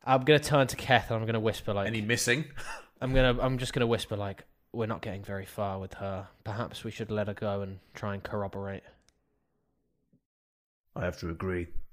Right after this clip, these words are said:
Speaker 2: I don't believe a single word she's saying, but I can't back
Speaker 1: Neither
Speaker 2: anything
Speaker 1: do
Speaker 2: up.
Speaker 1: I. Neither do I.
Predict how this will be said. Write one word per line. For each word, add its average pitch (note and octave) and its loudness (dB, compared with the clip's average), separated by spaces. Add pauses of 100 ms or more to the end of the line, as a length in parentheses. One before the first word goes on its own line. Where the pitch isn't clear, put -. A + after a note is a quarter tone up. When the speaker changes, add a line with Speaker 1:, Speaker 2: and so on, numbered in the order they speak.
(920)
Speaker 2:
I G2+ 0
don't G#2 2
believe G#2 4
a F#2+ 0
single G2 0
word F#2+ 2
she's F2+ -2
saying, F#2 0
but F2 -4
I F2 -2
can't F#2 -2
back F2+ 2
Speaker 1:
Neither B2+ 6
Speaker 2:
anything F#2+ 0
Speaker 1:
do G#2 2
Speaker 2:
up. G2+ 2
Speaker 1:
I. F#2+ -2 (300)
Neither D3 2
do A2+ 2
I. G2 0